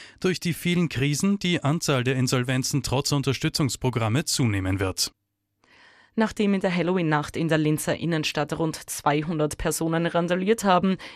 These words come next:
Speaker 2: ist es gestern wieder zu, wenn auch deutlich kleineren Ausschreitungen gekommen. Jugendliche haben da Böller auf Passantinnen und Passanten geworfen. Aufgrund der Ereignisse die vergangenen zwei Nächte werden jetzt in der Politik zwei Sicherheitsgipfel geplant.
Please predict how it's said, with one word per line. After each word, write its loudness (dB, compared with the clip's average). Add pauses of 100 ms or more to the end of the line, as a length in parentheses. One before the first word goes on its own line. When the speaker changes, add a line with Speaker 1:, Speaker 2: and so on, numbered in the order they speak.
Speaker 2:
ist -4
es 2
gestern 2
wieder 2
zu, -2
wenn 0
auch -6
deutlich -2
kleineren 0
Ausschreitungen -2
gekommen. 2 (340)
Jugendliche 2
haben 2
da 0
Böller -2
auf -8
Passantinnen -2
und -6
Passanten -2
geworfen. 2 (320)
Aufgrund 0
der 2
Ereignisse 0
die 0
vergangenen 2
zwei 0
Nächte 0
werden 2
jetzt -4
in -4
der 0
Politik -2
zwei -2
Sicherheitsgipfel -2
geplant. -4